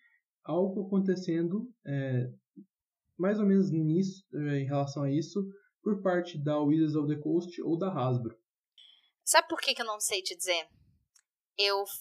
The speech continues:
Speaker 2: fiz essa pesquisa numa universidade pública, e daí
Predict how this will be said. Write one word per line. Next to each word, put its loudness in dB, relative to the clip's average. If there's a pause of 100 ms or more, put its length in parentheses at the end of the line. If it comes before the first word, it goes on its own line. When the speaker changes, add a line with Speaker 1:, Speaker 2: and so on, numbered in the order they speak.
Speaker 2:
fiz -4
essa 2
pesquisa -4 (1120)
numa -8
universidade 0
pública, -8 (560)
e -14
daí 0